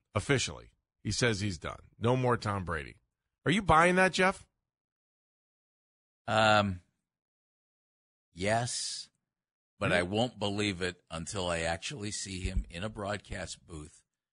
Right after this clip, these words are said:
Speaker 2: for game one of the twenty twenty-three N F L season.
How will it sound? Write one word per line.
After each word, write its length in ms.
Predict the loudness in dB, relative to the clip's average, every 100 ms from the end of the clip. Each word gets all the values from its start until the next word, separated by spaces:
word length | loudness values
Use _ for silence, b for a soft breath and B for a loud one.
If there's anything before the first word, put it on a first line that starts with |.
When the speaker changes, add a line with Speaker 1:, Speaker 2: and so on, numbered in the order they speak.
| _ _ _
Speaker 2:
for 120 | -6 -6
game 460 | -4 -4 -4 -6
one 520 | -2 0 0 -4 -10 -18
of 140 | -20 -12
the 120 | -10
twenty 340 | -8 -8 -8
twenty-three 720 | -10 -10 -10 -12 -12 -10 -10 -10
N 140 | -16
F 140 | -14
L 120 | -14 -12
season. 380 | -14 -14 -20